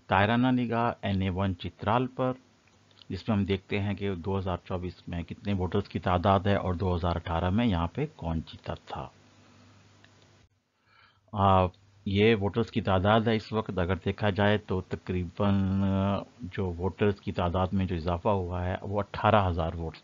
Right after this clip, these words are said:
पड़े हैं, जबकि दस हज़ार ख-, मर्द हैं और जिसमें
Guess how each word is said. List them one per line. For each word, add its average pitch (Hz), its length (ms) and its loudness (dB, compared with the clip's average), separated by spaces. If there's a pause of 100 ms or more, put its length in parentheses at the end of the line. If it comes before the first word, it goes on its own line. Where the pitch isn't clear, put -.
पड़े 90 180 -2
हैं, 95 260 -2
जबकि 87 340 -6 (140)
दस 110 180 2
हज़ार 90 280 0 (120)
ख-, 85 180 -6
मर्द 95 420 0
हैं 104 200 0 (500)
और 87 180 -4
जिसमें 92 340 -4